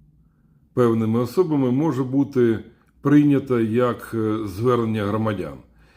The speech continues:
І в цьому випадку вам потрібно подати скаргу до суду. Скаргу на бездіяльність уповноваженої особи, яка,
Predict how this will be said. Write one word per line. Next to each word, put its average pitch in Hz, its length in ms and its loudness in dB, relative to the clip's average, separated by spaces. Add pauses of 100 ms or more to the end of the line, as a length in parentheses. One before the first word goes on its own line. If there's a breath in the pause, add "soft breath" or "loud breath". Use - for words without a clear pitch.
(160 soft breath)
І 107 180 2
в 104 100 -2
цьому 165 280 2
випадку 160 560 2
вам 147 220 0
потрібно 143 840 0 (920 soft breath)
подати 104 840 2 (540)
скаргу 165 640 0
до 120 500 0 (640)
суду. 76 480 -10 (840 soft breath)
Скаргу 151 480 2
на 117 340 0 (340 loud breath)
бездіяльність 123 960 0
уповноваженої 110 680 -2
особи, 131 400 0
яка, 117 460 -2